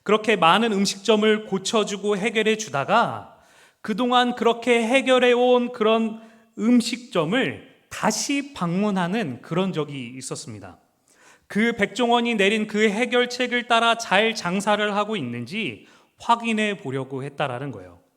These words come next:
그런데 그런 음식점을 확인하다가 보니까 백종원 씨가 내린 해결책을 따르지 않고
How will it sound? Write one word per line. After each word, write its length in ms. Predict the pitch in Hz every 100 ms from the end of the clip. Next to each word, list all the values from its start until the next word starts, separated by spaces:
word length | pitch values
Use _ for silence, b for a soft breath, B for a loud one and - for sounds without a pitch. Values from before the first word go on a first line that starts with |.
| _ B B B B B _
그런데 640 | 170 175 190 180 98 - -
그런 300 | 190 214 214
음식점을 840 | 185 196 - - 202 202 202 190
확인하다가 580 | 226 214 196 175 170 170
보니까 760 | 147 143 135 202 175 110 - _ b b b b _
백종원 500 | 170 165 208 208 208
씨가 320 | 208 202 208
내린 280 | 190 196 202
해결책을 720 | 185 220 233 226 233 220 226
따르지 360 | 226 233 220 226
않고 640 | 190 220 254 320 359